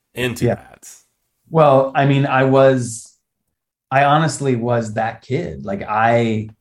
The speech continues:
Speaker 2: that, that whole section about going into the, the video
Speaker 1: Mm-hmm.
Speaker 2: store, like,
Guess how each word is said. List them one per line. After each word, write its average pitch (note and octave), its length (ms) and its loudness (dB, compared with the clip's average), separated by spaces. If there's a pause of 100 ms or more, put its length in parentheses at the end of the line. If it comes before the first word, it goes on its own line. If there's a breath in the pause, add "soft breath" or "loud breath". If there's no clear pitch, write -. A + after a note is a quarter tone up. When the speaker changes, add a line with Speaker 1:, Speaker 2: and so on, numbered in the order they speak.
(560)
Speaker 2:
that, C#3 400 0
that C#3 200 4
whole A#2+ 600 0 (560)
section C#3 460 -2
about A2+ 260 0
going A#2 240 -2
into A2 220 -4
the, G#2+ 300 -2
the G#2 400 -8
video B2+ 460 2
Speaker 1:
Mm-hmm. G#2+ 80 -4
Speaker 2:
store, G2 400 -4 (680)
like, A#2+ 520 0